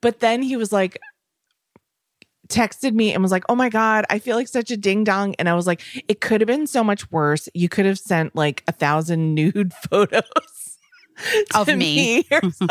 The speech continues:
Speaker 1: or a busy." Yeah, it could have been so, all it was was,
Speaker 2: Can
Speaker 1: like,
Speaker 2: I
Speaker 1: a nice goodbye
Speaker 2: It was, like,
Speaker 1: email
Speaker 2: but, like,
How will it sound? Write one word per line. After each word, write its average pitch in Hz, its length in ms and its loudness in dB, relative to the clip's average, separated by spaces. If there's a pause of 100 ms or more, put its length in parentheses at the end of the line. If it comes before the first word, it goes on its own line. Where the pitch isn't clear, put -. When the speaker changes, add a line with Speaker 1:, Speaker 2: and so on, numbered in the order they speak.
(320)
Speaker 1:
or 254 180 4
a 269 80 2
busy." 233 640 0
Yeah, 214 300 2
it 247 100 -2
could 277 140 0
have 269 80 -4
been 262 260 0
so, 240 300 2 (180)
all 196 200 2
it 254 120 0
was 226 220 0
was, 214 140 0
Speaker 2:
Can 208 100 2
Speaker 1:
like, 302 100 0
Speaker 2:
I 190 40 2
Speaker 1:
a 190 40 -2
nice 185 320 0
goodbye 170 460 0
Speaker 2:
It 285 120 2
was, 240 140 0
like, 165 120 2
Speaker 1:
email 165 400 2
Speaker 2:
but, 262 180 0
like, 277 260 -2